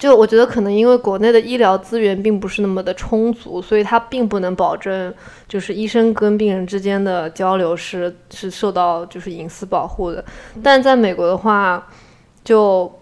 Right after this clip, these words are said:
Speaker 1: 很，比如说像很简单的就是年度体检，他们都会保证你一个人待在一个房间，并且就是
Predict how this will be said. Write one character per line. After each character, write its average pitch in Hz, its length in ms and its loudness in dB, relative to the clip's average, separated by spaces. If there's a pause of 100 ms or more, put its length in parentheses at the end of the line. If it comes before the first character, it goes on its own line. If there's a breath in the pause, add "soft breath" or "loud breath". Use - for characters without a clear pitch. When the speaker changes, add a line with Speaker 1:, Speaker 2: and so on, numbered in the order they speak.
(120)
Speaker 1:
很， 196 320 -14
比 - 180 -8
如 196 140 0
说 226 180 2
像 220 220 2
很 214 240 0
简 190 260 -2
单 190 220 -4
的 190 240 -2 (120)
就 196 120 -12
是 180 160 -14
年 180 200 -6
度 226 140 -4
体 202 300 -10
检， 156 420 -8 (680 loud breath)
他 - 100 -6
们 202 160 -2
都 202 100 0
会 190 560 -2
保 180 200 0
证 214 200 2
你 175 160 -4
一 165 60 -8
个 170 100 -4
人 196 200 -2
待 190 120 0
在 185 140 0
一 160 100 -4
个 190 120 -8
房 170 240 -8
间， 180 200 -8
并 185 160 -6
且 180 240 -8
就 180 140 -10
是 165 420 -8